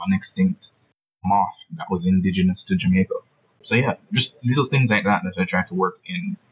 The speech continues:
Don't necessarily need to be, you know, in your face, super obvious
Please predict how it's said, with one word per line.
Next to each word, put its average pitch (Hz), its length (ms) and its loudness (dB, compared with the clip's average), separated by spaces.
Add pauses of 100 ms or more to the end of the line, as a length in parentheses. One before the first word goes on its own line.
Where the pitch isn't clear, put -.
(300)
Don't 104 200 2
necessarily 95 560 0
need 92 220 4
to - 60 -6
be, 87 320 -2 (560)
you 85 80 0
know, 82 180 -2 (180)
in 107 140 2
your 101 160 2
face, 92 240 2 (140)
super 92 260 -2
obvious 90 360 0